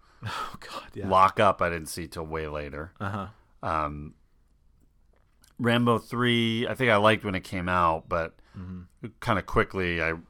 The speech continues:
Speaker 2: I did not enjoy it as much as the others
Speaker 1: Mm-hmm.
Speaker 2: for different reasons. But
Speaker 1: I, Over the Top, I remember, I didn't even know it existed until it was just on T V one night, and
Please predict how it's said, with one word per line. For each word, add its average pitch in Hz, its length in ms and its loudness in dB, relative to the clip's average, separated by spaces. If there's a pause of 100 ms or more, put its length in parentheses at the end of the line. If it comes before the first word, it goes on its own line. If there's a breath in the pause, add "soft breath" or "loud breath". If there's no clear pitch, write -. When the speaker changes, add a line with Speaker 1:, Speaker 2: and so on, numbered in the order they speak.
(340)
Speaker 2:
I - 80 -10
did 87 180 -8
not 92 240 4
enjoy 80 300 -2
it 78 80 -2
as 73 100 -8
much 76 220 -8
as 80 160 -10
the 80 100 -8
others 78 380 -8
Speaker 1:
Mm-hmm. 113 220 -6 (360 soft breath)
Speaker 2:
for 107 140 -6
different 85 460 -8
reasons. 78 440 -14
But 87 220 -10 (1040 soft breath)
Speaker 1:
I, 120 280 -6 (200)
Over 139 220 -4
the 127 100 -2
Top, 131 260 0
I 120 60 2
remember, 107 680 -2
I 117 120 -8
didn't 131 180 -4
even 117 140 -4
know 113 120 -2
it 104 60 -2
existed 104 480 -4
until 101 280 -6
it 101 40 -4
was 95 180 -6
just 92 160 -12
on 90 220 -12
T 98 220 -12
V 101 160 -6
one 95 160 -6
night, 90 260 -10
and 90 300 -14